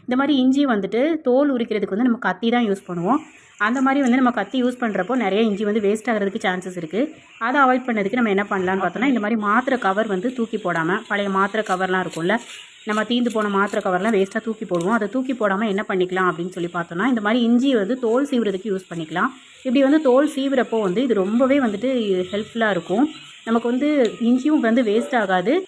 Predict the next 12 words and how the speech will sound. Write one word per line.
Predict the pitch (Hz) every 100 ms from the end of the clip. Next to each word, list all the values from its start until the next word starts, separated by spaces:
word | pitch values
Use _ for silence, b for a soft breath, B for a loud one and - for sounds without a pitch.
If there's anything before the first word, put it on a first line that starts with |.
| - - - -
அதே | 214 254
சமயம் | 269 247 285
இஞ்சியோட | 240 226 254 247
தோலும் | 240 233 285 294
வந்து | 226 285
ஃபுல்லா | - 240 247 262
ரிமூவ் | 285 220 226 220
ஆகி | 202 262
ரொம்பவே | 277 202 208 254
பார்க்கறதுக்கு | 214 196 202 208 220
சூப்பரா | 202 202
இருக்கும். | 196 180 277